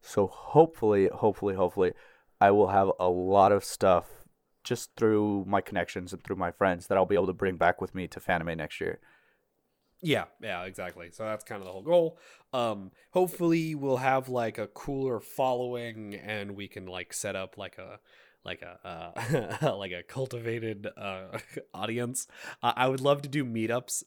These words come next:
Speaker 2: um, at Fanime, but, uh, A, the episode saying that we were going to Fanime didn't go up because of our lazy ass editor, that guy <laughs> who will remain unnamed. <laughs>
Speaker 1: That, uh, he's, uh,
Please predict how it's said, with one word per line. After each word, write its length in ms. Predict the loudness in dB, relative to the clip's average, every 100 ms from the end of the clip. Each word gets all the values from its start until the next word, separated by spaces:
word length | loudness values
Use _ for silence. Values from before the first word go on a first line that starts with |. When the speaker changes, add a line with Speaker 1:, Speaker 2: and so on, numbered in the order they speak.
| -4
Speaker 2:
um, 560 | -2 0 -2 -6 -12 -10
at 300 | -4 -2 -4 -4
Fanime, 580 | 0 0 -2 -4 -4 -6 -2
but, 400 | 2 2 0 -4
uh, 260 | -4 -4 -4 2
A, 520 | 4 6 4 0 -2
the 160 | -4
episode 500 | -2 -2 -2 -2 -2
saying 480 | 0 0 0 -2 -2
that 160 | -2 -4
we 140 | -6 -4
were 240 | -4 -6 -8
going 340 | 0 2 2 -2
to 80 | -6
Fanime 800 | 0 0 0 0 -2 -2 -4
didn't 400 | -6 -6 -6 -6
go 240 | -2 2 4
up 340 | 2 0 -6 -20 -20 -20 -20 -20 _
because 240 | -6 -2 0
of 100 | -2
our 220 | -2 -6 -16 -12
lazy 460 | -2 2 2 4 4
ass 260 | 4 4 2
editor, 480 | 2 2 0 0
that 300 | 0 0 0
guy 520 | 2 4 4 4 2 2
<laughs> 40 |
who 120 | 2 4
will 220 | 6 8
remain 400 | 8 8 6 6
unnamed. 640 | 2 2 -2 -2 -2 -6 -10 -18 -14
<laughs> 220 | -4 2
Speaker 1:
That, 880 | 4 4 2 0 -6 0 2 4 4
uh, 200 | 4 2
he's, 300 | 2 -2 2
uh, 300 | 6 6 4